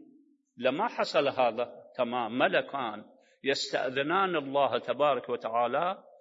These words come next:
في أن يتممان خلق-، خلق-، خلقة هذا، فيدل على أنه لقد ماكو تلازم بين الاستواء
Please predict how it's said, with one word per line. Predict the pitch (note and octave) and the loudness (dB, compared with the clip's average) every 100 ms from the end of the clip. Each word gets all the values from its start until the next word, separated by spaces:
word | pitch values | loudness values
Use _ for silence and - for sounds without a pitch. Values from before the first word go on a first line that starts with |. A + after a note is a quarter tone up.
| - - | -20 -10
في | - G3+ | -2 2
أن | - G#3+ G#3 F#3+ - - | 2 2 -2 -10 -16 -6
يتممان | C3 C3 A#2 A#2 A2+ D#3 G3 | -4 -2 -4 -4 -2 -2 -2
خلق-، | - B2 A2+ - - - | -2 -4 -4 -12 -20 -2
خلق-، | G#3+ C#4+ - | -2 -2 -12
خلقة | B2+ C3 A2+ - B3+ B3+ | -4 0 0 0 -2 0
هذا، | F3 D#3 B2 A#2+ A2 - - _ - | 4 4 4 0 -2 -10 -20 _ -2
فيدل | B2 A#2 D#3 A3 | 0 2 0 2
على | G3 D3+ C#3 C3+ | 4 6 4 2
أنه | F#3+ F#3 D#3 F3+ F3+ - _ _ | 0 -6 -4 -4 -6 -14 _ _
لقد | B2 G3 - F3+ | 0 0 0 -4
ماكو | D3 G3+ A#3+ - | -2 -2 -4 -8
تلازم | E3 D3 C3 F#3 D#3+ C3+ A#2 | -6 0 4 4 2 -4 -4
بين | C3 E3 D3+ B2 | -4 -4 -4 -4
الاستواء | A2 A2 - - G#3 - - E3+ F3 G3+ - G#3 A#3 | -4 -6 -12 -4 -4 -4 -6 0 2 2 0 -6 -6